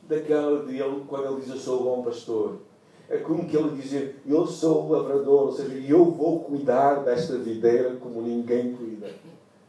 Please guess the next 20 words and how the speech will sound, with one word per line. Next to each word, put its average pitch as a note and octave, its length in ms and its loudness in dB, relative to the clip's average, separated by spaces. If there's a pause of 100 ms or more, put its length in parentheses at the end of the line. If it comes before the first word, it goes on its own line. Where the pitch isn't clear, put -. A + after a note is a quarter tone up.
(380)
Vai E3 220 4
ser - 600 0 (160)
a D#3 60 2
melhor C#3 640 4
colheita D#3 500 0
que - 160 -10
vai D#3+ 220 4
haver, D3 440 2
porque - 140 -12
são D3+ 280 2
as B2 180 -6
minhas, D3+ 480 2
eu C#3 120 -2
vou C#3 140 0
investir C#3 480 -6
o C3 80 0
meu C3+ 180 -6
tempo B2+ 420 -8
nisto." G#2+ 340 -14 (2750)
E C#3+ 40 -20